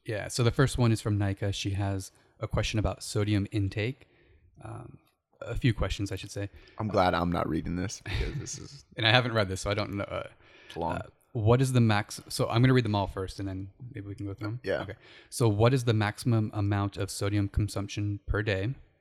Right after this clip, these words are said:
Speaker 1: For example, MyFitnessPal automatically set a limit of twenty-three hundred milligrams of sodium per day. There were a couple of days where I went over my sodium consumption, but calories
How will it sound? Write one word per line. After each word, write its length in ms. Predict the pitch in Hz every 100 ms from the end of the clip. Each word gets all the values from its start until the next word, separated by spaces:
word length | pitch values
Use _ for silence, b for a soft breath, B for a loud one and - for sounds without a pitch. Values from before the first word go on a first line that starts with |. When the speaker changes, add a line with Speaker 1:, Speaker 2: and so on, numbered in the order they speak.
| _ _ _ _ _
Speaker 1:
For 160 | - 107
example, 440 | 98 107 104 107
MyFitnessPal 840 | 101 101 - - 107 - 110 98 98
automatically 600 | 101 101 98 95 - 98
set 240 | - 98
a 40 | 95
limit 300 | 101 101 95
of 320 | 98 95 -
twenty-three 440 | - 113 110 107
hundred 260 | 95 101 95
milligrams 580 | 98 101 95 101 95 -
of 200 | 98 95
sodium 360 | - 107 104 98
per 180 | - 95
day. 440 | 107 101 98 101 b b b b
There 100 | 110
were 140 | 104 101
a 60 |
couple 260 | - 139 151
of 60 | 117
days 260 | 107 104 107
where 120 | 101
I 60 |
went 220 | 95 95 -
over 260 | 101 101 120
my 140 | 127
sodium 320 | - 123 127
consumption, 680 | - 135 131 131 - 143 143 B B -
but 180 | 101
calories 560 | - 113 113 113 110